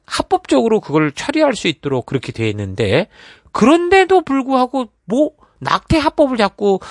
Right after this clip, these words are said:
어, 이렇게 주장하는 건 뭡니까? 결국은 그렇지 않은 상황에서 죽이겠다 그 말인 거죠. 낙태를 하겠다는 거죠. 그러니까 육체를 즐기다가 그렇게 생긴 결과들,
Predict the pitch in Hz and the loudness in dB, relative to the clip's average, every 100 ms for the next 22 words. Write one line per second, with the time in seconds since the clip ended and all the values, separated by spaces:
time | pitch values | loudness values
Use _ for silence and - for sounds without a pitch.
0 | - - - 151 160 143 151 147 160 139 | -20 -6 0 0 0 -2 -4 0 0 0
1 | 139 143 110 90 87 - 95 104 - _ | -4 -6 -6 -8 -12 -16 -18 -20 -20 _
2 | _ _ _ _ _ _ _ - 262 285 | _ _ _ _ _ _ _ -2 0 2
3 | 294 311 277 233 320 - - 143 254 311 | 0 0 -2 0 2 0 -2 -2 -2 -4
4 | 311 330 330 330 - - 151 156 147 - | -4 -2 -2 -2 -2 -6 -8 -4 -4 -2
5 | 127 98 95 87 87 - 95 98 143 - | -6 -4 -6 -8 -14 -18 -10 -6 -2 -2
6 | 180 180 - 127 98 82 - - _ _ | -4 -6 -10 -12 -12 -16 -20 -20 _ _
7 | _ _ _ _ - 427 339 339 - 359 | _ _ _ _ -2 0 0 0 0 2
8 | 330 302 254 269 240 185 175 196 - 277 | 0 -2 -2 0 0 0 -4 -4 -6 -6
9 | 277 262 262 240 202 131 131 113 - 90 | -6 -6 -6 -8 -6 -4 -2 -2 -4 -10
10 | 101 98 | -12 -14